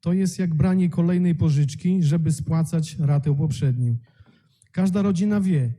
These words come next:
że to ślepa uliczka, a my mamy zarządzać wspólnymi pieniędzmi jak dobrzy gospodarze. Nie zgadzam się na to, aby nasza gmina funkcjonowała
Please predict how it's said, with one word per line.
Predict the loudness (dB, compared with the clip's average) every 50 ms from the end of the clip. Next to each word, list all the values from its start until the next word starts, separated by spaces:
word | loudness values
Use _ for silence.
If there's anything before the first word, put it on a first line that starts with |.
| -10 _
że | -4 -2 -2 -2
to | -2 -2 0 0 0 0
ślepa | -2 -4 -4 -2 -2 0 0 0 -2
uliczka, | 0 -2 -2 -2 -2 -2 -4 -6 -8 -6 -4 -4 -4 -6 -8 _ _ _ _ _ _ _ _ _ _
a | -2 0
my | 2 2 2 2 0 -2 -4 -10 -16 -20 _ _ -20 -20 -12 -4
mamy | -2 0 2 2 2 2
zarządzać | 2 2 2 2 2 2 2 2 2 0 0 -4 -8 -10 -10 -10
wspólnymi | -10 -12 -8 -4 -2 0 2 2 2 2 2 2
pieniędzmi | 0 0 0 2 2 2 2 2 2 2 2 2 2 2 0 -4 -12 -18 -20 _ _
jak | -4 -4 -2
dobrzy | -2 -2 0 0 0 -2 -2 -2 0 0
gospodarze. | 0 0 0 -2 -2 -2 -4 -2 0 0 2 2 2 0 -2 -4 -4 -8 -14 _ _ -20 -20 -20 _ _ _ _ _ _ _ _ _
Nie | -2 -2 -2
zgadzam | -2 -2 0 0 2 2 2 2 2
się | 2 0 0 2
na | 2 2 2
to, | 2 0 0 0 0
aby | 0 2 2
nasza | 2 2 2 2 2 0
gmina | 0 2 2 2 2 2
funkcjonowała | 2 2 0 -2 0 0 0 2 2 2 2 2 2 2 4 4 2 0